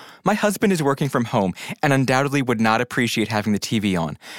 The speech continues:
I may try the N P R channel on Sirius with my earbuds in, or I may keep an eye on Twitter. Depends a lot on the fragility of my sanity and my anxiety level." Diane, super relatable. And Bill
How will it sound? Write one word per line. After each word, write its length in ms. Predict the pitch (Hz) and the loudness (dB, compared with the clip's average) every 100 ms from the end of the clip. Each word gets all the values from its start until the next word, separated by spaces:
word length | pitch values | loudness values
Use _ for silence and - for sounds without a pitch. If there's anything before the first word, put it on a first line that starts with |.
| - | -2
I 80 | 139 | 0
may 240 | 143 226 | 2 0
try 280 | - - 170 | -2 0 0
the 140 | 160 | 0
N 80 | 156 | -2
P 180 | 151 139 | 0 2
R 120 | 131 | 2
channel 300 | 143 143 123 | 0 -2 0
on 80 | 104 | 0
Sirius 420 | 107 233 196 135 | -2 0 0 0
with 100 | - | 0
my 140 | 127 120 | 0 0
earbuds 420 | 156 190 123 98 | 0 0 0 0
in, 200 | 98 90 - - - - | -2 -4 -8 -18 -6 0
or 220 | 226 254 - | 2 0 -2
I 80 | |
may 160 | 135 135 | 0 0
keep 240 | - 160 | 0 0
an 120 | 151 - | 0 0
eye 160 | 131 151 | 2 2
on 140 | 165 | 0
Twitter. 340 | - 196 104 - - - - | 0 0 0 -4 -14 -14 -8
Depends 300 | 120 147 180 | 0 2 2
a 20 | |
lot 240 | 147 123 | 2 2
on 120 | - 113 | 0 -2
the 40 | |
fragility 540 | 110 98 120 131 147 | -2 -2 0 0 2
of 120 | 147 135 | 0 0
my 100 | 104 | -2
sanity 560 | - 160 180 180 185 - - - | -2 -2 0 0 -2 -6 -12 -2
and 160 | 147 | 0
my 160 | 143 131 | 2 2
anxiety 480 | 123 113 113 107 104 | 0 0 0 2 0
level." 420 | 95 85 73 - _ - - - | -2 -2 -4 -8 _ -20 -20 -2
Diane, 480 | 107 110 123 151 160 _ - | 0 2 2 0 -4 _ -10
super 480 | - - 131 135 | -6 -2 0 0
relatable. 680 | 120 117 101 101 107 82 55 _ - - - - | 0 0 0 0 0 -4 -8 _ -14 -12 -12 -4
And 280 | - 160 135 | 0 2 2
Bill 280 | 151 175 | 2 0